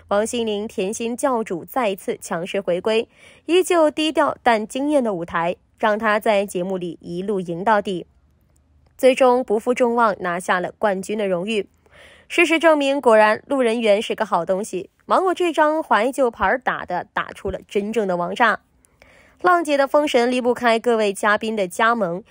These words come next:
也自然跟节目组的创意有关。当初要是被唱衰就退缩啊，不做这种综艺的话，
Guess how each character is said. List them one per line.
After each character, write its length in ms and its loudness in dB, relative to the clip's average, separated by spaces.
也 180 0
自 240 -4
然 220 2
跟 200 -4
节 160 -6
目 140 -6
组 160 -12
的 140 -8
创 360 0
意 140 -6
有 160 -4
关。 260 2
当 180 4
初 200 2
要 160 6
是 160 -2
被 240 4
唱 280 -2
衰 280 0
就 200 -2
退 240 -2
缩 200 -4
啊， 100 -2
不 160 -12
做 180 -4
这 240 -4
种 200 -6
综 180 -4
艺 140 -2
的 100 0
话， 300 -2